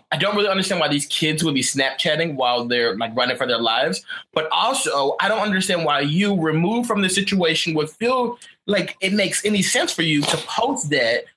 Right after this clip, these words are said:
on your social media page. Like, you, you have to be deranged to do stuff like that. And I,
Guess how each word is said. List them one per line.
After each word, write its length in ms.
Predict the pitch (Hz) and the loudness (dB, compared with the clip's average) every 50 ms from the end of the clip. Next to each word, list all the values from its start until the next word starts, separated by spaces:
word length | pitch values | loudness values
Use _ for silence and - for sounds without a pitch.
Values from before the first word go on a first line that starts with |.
| _ _ | _ _
on 120 | - 175 170 | -2 0 0
your 100 | 170 175 | 2 2
social 300 | 175 190 175 170 - - | 0 0 0 0 0 0
media 240 | 156 170 170 151 135 | 0 2 2 0 0
page. 260 | 135 - 107 110 - | 0 -2 -2 -2 -2
Like, 140 | 160 156 156 | -2 0 0
you, 240 | 190 220 208 202 - - - - - | 0 0 0 0 -4 -8 -14 -10 -4
you 100 | - 247 233 | -2 0 2
have 200 | 233 247 247 247 | 2 0 0 0
to 80 | 262 | 0
be 140 | 220 240 233 | 2 2 2
deranged 520 | 185 208 185 175 170 175 185 190 180 - - | 2 2 2 2 2 2 2 0 0 0 -2
to 60 | 180 | 0
do 180 | 151 160 208 214 | 0 2 0 0
stuff 260 | - - 143 - - | 0 0 0 0 -2
like 160 | 113 117 120 | -4 -2 0
that. 200 | 131 127 117 113 | 0 2 2 2
And 120 | 151 175 - | 2 2 0
I, 120 | - - | 0 0